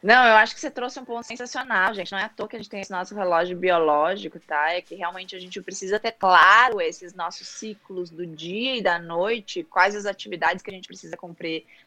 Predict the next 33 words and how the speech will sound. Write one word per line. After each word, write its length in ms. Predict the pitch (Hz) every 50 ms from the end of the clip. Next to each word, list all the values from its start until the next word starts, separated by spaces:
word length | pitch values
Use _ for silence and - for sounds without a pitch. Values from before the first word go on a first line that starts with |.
| _ -
neles. 480 | 180 175 165 160 165 160 160 - - - - - -
E 80 | 180
quando 160 | - 208 208
a 60 | 226 233
gente 200 | 226 226 233 220
inverte 560 | 202 190 180 175 214 277 - - - - _ _ _ _ _ -
isso, 260 | 202 190 190 226 - -
gente, 200 | - 196 185 185
o 40 |
nosso, 240 | 180 185 - 202 190 _ _ _ _ -
o 60 | 196
nosso 460 | 196 208 208 214 254 330 - - 294
sistema 840 | 262 - - 240 226 - - _ - 220 196 202 214 226 233 214 202 202
fica 260 | - 208 208 202 202
completamente 920 | - - 208 202 - _ - 208 196 202 202 214 208 202 202 208 - 208
desregulado. 1120 | 180 170 185 214 233 233 - - 226 208 190 185 190 196 180 156 151 156 160 160 151 143 - _ _ _
Então, 140 | 165 170 185
a 40 | 190
gente 160 | 196 196 -
tem 120 | 214 202
que 60 | 202 -
tomar 240 | 214 202 196 196
muito 400 | 202 196 196 202 214 226 240 -
cuidado 320 | - 220 196 190 185 202 208
com 120 | - 190
isso. 240 | 180 185 196 - - -
E, 240 | - 202 208 196 -
e 160 | - 202 196 226
realmente, 420 | 247 214 220 269 262 214 - 202
depois, 260 | 190 185 - 196 202
aos 200 | 214 214 208 -
poucos, 460 | - - 196 196 208 208 - 254 240
Alexandre, 460 | 233 214 202 190 - 196 180 170 165